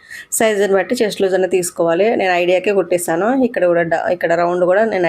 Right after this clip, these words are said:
ఐడియాకే ఇచ్చేసాను. And అలా నార్మల్గా చెక్ చేస్తున్నాను. మనం చెస్ట్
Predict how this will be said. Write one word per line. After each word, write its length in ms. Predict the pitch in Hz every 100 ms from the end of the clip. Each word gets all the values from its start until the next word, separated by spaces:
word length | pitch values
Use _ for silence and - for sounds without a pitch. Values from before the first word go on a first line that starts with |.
| 165
ఐడియాకే 280 | 170 170 175
ఇచ్చేసాను. 400 | 175 - 160 233 349 - _ 190
And 140 | 180 190
అలా 100 | 180 - -
నార్మల్గా 320 | 180 180 196 214
చెక్ 140 | 185 175
చేస్తున్నాను. 440 | 196 185 165 185 381 - - - - -
మనం 140 | 254 233
చెస్ట్ 180 | 240 233